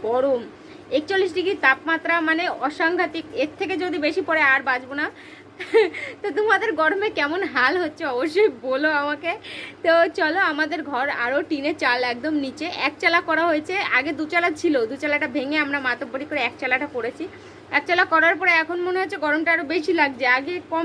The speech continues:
লাগছিল তাও। তো যাই হোক, চ-, একটু, আহ, প্রায় টাইম ওদের হয়ে এসছে নাচের ক্লাসে, তো ওরা, উম, চলে আসার মতন হয়েছে। তো লিপস্টিক ওগুলো সব ধুয়ে মুখটা ফ্রেশ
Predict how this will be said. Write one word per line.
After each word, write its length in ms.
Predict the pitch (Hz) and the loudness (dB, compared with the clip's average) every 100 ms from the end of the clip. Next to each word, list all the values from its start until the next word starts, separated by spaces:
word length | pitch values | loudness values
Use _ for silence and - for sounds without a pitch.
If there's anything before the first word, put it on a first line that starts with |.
| 339 | 0
লাগছিল 280 | 320 277 302 - | -2 -2 -4 -4
তাও। 140 | 214 196 - - - - - - - 311 | -6 -8 -16 -20 -20 -20 -20 -20 -8 -2
তো 60 | 349 | 2
যাই 220 | 320 370 | 2 2
হোক, 140 | 427 440 - - - - - | 0 -4 -10 -18 -18 -14 -4
চ-, 200 | 302 294 294 | 0 2 0
একটু, 160 | 294 427 | -2 -2
আহ, 140 | 302 269 254 247 247 | -2 -2 -2 -4 0
প্রায় 220 | 311 320 330 | 4 4 6
টাইম 140 | 294 320 | 4 2
ওদের 160 | 339 381 | 0 0
হয়ে 220 | 311 285 320 | 0 2 0
এসছে 160 | - 359 | 0 -2
নাচের 280 | 302 285 294 | -2 -2 -4
ক্লাসে, 300 | 302 320 359 330 | -2 -2 -2 -4
তো 60 | 302 285 | -2 0
ওরা, 140 | 302 302 | 0 -2
উম, 300 | 262 247 240 240 285 | -8 -6 -6 -6 -4
চলে 160 | 277 285 | 2 2
আসার 180 | 302 302 285 | 2 -4 -4
মতন 200 | 320 302 | -4 -2
হয়েছে। 260 | 269 262 349 440 - - - - - - - - - - - - | -2 -4 -6 -8 -12 -18 -20 -20 -20 -20 -20 -20 -20 -20 -20 -4
তো 60 | 403 392 | 0 2
লিপস্টিক 340 | 349 359 - 415 | 0 -2 -4 -2
ওগুলো 260 | 320 320 381 | -2 0 0
সব 220 | 403 349 294 | 2 0 0
ধুয়ে 260 | 254 269 320 | -4 0 0
মুখটা 360 | 302 294 - 311 | 0 -4 -4 -4
ফ্রেশ 380 | 311 - 262 | -4 -2 0